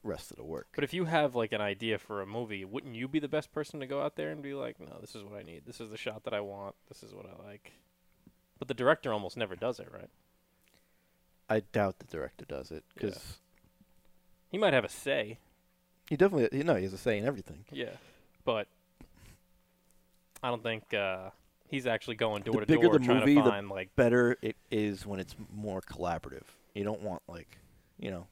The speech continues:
Speaker 1: 'cause in, like, big budget movies, you don't want the director wearing all the hats 'cause
Speaker 2: No, of course not.
Speaker 1: you only get so many, uh, different takes on, on the story.
Speaker 2: Yeah.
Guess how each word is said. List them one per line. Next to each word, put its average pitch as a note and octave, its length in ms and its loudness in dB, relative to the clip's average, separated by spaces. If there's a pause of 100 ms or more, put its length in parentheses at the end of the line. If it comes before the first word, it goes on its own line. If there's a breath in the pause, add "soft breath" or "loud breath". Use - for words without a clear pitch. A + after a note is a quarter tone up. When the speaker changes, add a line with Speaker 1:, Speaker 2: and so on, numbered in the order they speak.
(240)
Speaker 1:
'cause A#2 140 -6
in, A2+ 80 -4
like, A#2 200 0
big C3+ 180 0
budget G#2 280 2
movies, F#2 440 -6 (480 soft breath)
you - 100 -6
don't B2 100 4
want G#2 140 0
the F2+ 60 -8
director F2+ 460 -4
wearing F2 320 -10
all E2+ 180 -6
the - 100 -16
hats - 360 -4
'cause - 320 -20 (160)
Speaker 2:
No, D#3+ 140 2
of A2 100 0
course C#3 220 -2
not. - 180 -14 (1600 soft breath)
Speaker 1:
you G2 100 -10
only F2 140 -6
get F2 240 -6
so F2+ 220 -8
many, F2 400 -6
uh, - 340 -12 (840)
different F#2 440 -6
takes - 320 -8
on, - 200 -18 (320)
on F2+ 140 -10
the D2+ 60 -16
story. F#2+ 480 -10 (240)
Speaker 2:
Yeah. G2 240 -2